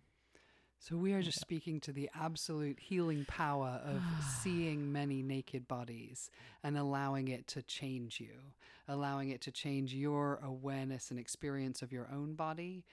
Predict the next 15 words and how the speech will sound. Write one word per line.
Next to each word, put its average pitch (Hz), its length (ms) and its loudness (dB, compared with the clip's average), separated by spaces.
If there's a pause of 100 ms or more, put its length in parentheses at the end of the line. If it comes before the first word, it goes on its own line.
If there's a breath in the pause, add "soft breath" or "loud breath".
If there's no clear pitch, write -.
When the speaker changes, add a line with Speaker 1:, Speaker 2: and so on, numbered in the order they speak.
(360 loud breath)
Speaker 1:
and 143 720 0 (800 soft breath)
have 160 340 -2
more, 147 640 2
uh, 131 340 -2 (200)
Speaker 2:
Well, 254 100 4
you 247 140 4
said 202 140 8
Speaker 1:
empathy 202 580 8
Speaker 2:
seeing. - 80 2
Speaker 1:
and 156 240 2
compassion 160 840 2
for 147 300 2 (140)
all 180 320 4
of 165 140 4
us 127 300 -4